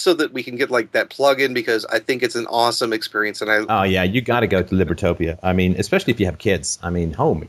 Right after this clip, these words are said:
Speaker 2: God, it's fantastic.
Speaker 1: I would,
Speaker 2: Great kids
Speaker 1: I would
Speaker 2: activities. It is in one of the most beautiful areas, uh, uh, of the world,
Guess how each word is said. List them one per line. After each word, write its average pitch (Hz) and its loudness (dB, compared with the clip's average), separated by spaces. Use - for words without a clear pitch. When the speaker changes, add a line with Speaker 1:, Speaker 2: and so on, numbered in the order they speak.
Speaker 2:
God, - -6
it's - -14
fantastic. 107 2
Speaker 1:
I 82 -6
would, 90 -8
Speaker 2:
Great 160 -4
kids 123 -6
Speaker 1:
I 117 -2
would 139 0
Speaker 2:
activities. 110 -2
It 127 0
is 120 2
in 117 2
one 110 2
of 104 2
the 104 0
most 104 0
beautiful 151 0
areas, 104 0
uh, 92 2
uh, 90 2
of 98 0
the 98 2
world, 117 -2